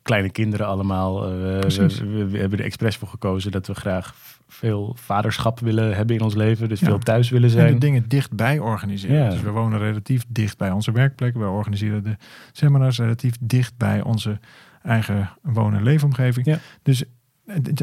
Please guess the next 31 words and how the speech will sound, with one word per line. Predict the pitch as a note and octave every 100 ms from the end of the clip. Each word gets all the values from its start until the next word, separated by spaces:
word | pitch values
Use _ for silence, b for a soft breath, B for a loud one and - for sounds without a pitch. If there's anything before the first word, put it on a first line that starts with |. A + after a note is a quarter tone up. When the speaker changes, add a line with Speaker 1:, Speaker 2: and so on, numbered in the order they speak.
| C3+
Speaker 2:
d-, |
en | C#3 C#3+
daar | C#3 C3+
zie | B2 F#3+
je | C#3+
van, | A#2+ B2
hè, | C#3
het | C#3+
maken | C3 D3 D#3+
van | C3+ G#2 G2
keuzes, | - F3+ E3 C#3 - B2
het | A#2+
wordt | C3 C#3+
makkelijker | A2+ G2 A#2 F3+ D#3+ A#2+ A#2+
als | A#2+ A#2
je | B2
een |
idee | A2+ A2+ A#2+ D3+
hebt | B2+ A#2
waar | A#2+ A2+
je | B2+ A2+
zelf | G#2+ G#2 - _
heen | - B2 D3+ D3
wilt. | G#2+ B2
Want | - A#2+ A2+
dan | C3 C#3+
ineens | A2+ A2+
krijgen | A#2 A#2 A2
die | A2+
keuzes | - G#2+ A2 G#2
ook | - A2